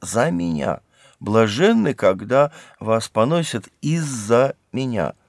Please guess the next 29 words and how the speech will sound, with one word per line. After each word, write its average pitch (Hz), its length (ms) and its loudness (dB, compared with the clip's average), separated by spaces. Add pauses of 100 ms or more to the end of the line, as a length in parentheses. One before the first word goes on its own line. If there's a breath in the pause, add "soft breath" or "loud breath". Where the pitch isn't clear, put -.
за 92 140 0
то, 147 160 -4
что 98 200 -8
вы 104 160 -6 (260 loud breath)
являетесь 101 640 -6
моими 90 300 -8
свидетелями. 78 880 -12 (500 loud breath)
И 104 100 0
вот, 120 460 0
э, 95 440 2 (120)
говорит 95 360 0
Господь: 104 460 -2
«Радуйтесь 156 640 -2
и - 40 -8
веселитесь, - 760 -8 (360 loud breath)
радуйтесь 113 720 -2
и 135 40 -2
веселитесь, 123 720 -6
потому 95 420 -2
что 95 320 -2 (580 loud breath)
так 104 220 2
гнали 143 360 0
и 156 80 -2
пророков», 160 720 -4
потому 73 460 -10
что, - 320 -2 (640 loud breath)
эм, 95 480 -4 (460)
когда 95 600 0
мы 107 400 0